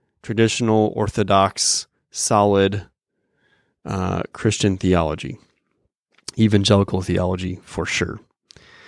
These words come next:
And thirty-two percent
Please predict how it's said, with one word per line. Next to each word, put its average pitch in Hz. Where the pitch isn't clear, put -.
And 110
thirty-two 151
percent -